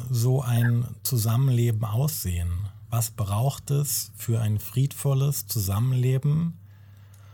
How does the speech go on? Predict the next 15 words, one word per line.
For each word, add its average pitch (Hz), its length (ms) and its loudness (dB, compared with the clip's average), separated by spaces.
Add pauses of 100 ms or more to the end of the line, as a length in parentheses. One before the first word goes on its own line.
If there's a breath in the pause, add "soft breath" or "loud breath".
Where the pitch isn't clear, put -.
(120)
von 110 440 2
Menschen 143 920 2
muslimischen 120 840 2
Glaubens, 123 760 0
von 98 140 -2
Menschen 104 680 0
jüdischen 127 640 0
Glaubens 113 840 0 (800 soft breath)
auf 117 400 -2
einem 107 400 2 (400 soft breath)
Staat 117 600 -4 (120)
Israel 139 800 0 (120)
oder 120 320 2
vielleicht 107 560 -2
auch 104 380 -4